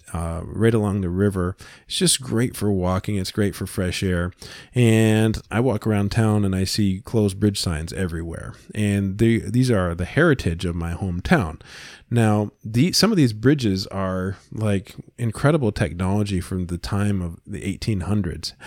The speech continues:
Um, the, the Pratt double truss, uh, double span truss bridge is, um, very unique when it comes to, uh, specific,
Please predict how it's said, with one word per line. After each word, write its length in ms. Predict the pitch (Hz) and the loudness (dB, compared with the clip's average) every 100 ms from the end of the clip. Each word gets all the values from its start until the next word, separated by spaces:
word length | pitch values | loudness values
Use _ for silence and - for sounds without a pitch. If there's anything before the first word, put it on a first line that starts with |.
| - - | -18 -6
Um, 520 | 98 98 95 87 85 | -2 0 0 -2 -4
the, 120 | 92 - - | -4 -6 -12
the 320 | - 117 92 | -10 -4 -4
Pratt 380 | - - 110 - - 113 | -2 0 0 -2 -6 -2
double 240 | 104 98 | 0 -2
truss, 500 | - - 113 95 - | -4 -2 0 2 0
uh, 320 | 92 85 82 78 _ 98 - - 90 - | 0 -2 -4 -8 _ -20 -18 -14 -14 -4
double 220 | 117 117 | 0 2
span 300 | 113 110 101 | 2 0 0
truss 260 | 95 98 92 | 0 -2 -2
bridge 360 | - 85 85 - - - - - | -2 -4 -4 -10 -16 -18 -14 -2
is, 520 | 104 98 95 95 - - | 2 4 2 0 -4 -4
um, 560 | 95 90 90 85 85 - - | -4 -2 -2 -4 -8 -14 -14
very 480 | 110 113 131 139 143 | -10 2 4 6 6
unique 720 | 117 110 104 110 95 - - - _ _ | 6 4 4 2 2 -4 -16 -20 _ _
when 180 | 104 98 | -2 -2
it 120 | 92 | -2
comes 340 | - 101 95 | -2 -2 -2
to, 420 | - 107 98 95 95 - - - _ - | -2 0 2 0 -4 -12 -20 -20 _ -4
uh, 320 | 90 85 82 - | -2 -2 -4 -8
specific, 720 | - 123 - 120 - 113 101 | -2 2 4 4 4 0 -2